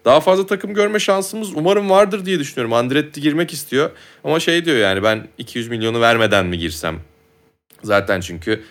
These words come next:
saygıdeğer bir ismim," falan diyor. Diğerleri de "Yok," diyorlar. Hani biraz böyle çok elit bir lig şeklinde tutma çabası da oluyor şeyin, Formula bir takımlarının. "Ya bu gelmesin," diyebiliyorlar. Çünkü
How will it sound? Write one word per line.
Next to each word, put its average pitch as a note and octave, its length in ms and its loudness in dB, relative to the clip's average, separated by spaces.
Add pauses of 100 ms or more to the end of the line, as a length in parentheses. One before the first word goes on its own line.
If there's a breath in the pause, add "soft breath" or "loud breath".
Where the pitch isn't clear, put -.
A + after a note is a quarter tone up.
saygıdeğer F#2+ 600 2
bir F2+ 60 -2
ismim," D#2+ 340 -10
falan E2+ 340 -2
diyor. E2 240 -4 (340 loud breath)
Diğerleri A#2 300 4
de A#2+ 60 2
"Yok," A2+ 280 0
diyorlar. D#2+ 380 -4
Hani G2 180 -6
biraz A2 280 2
böyle B2 340 2 (920)
çok A2 260 -4 (100)
elit A#2 320 -4
bir B2 140 0
lig A#2+ 140 -2 (920)
şeklinde A2+ 540 -4
tutma A2+ 480 -6 (120)
çabası A2 420 -2
da A#2 60 0
oluyor G#2 420 0
şeyin, D2+ 300 -8 (880)
Formula F#2 300 -2
bir F2 100 -6
takımlarının. E2+ 500 -10 (340 soft breath)
"Ya F2+ 140 -2
bu G#2 60 -6
gelmesin," G2+ 680 2 (220)
diyebiliyorlar. G2 600 -2
Çünkü F#2 360 -10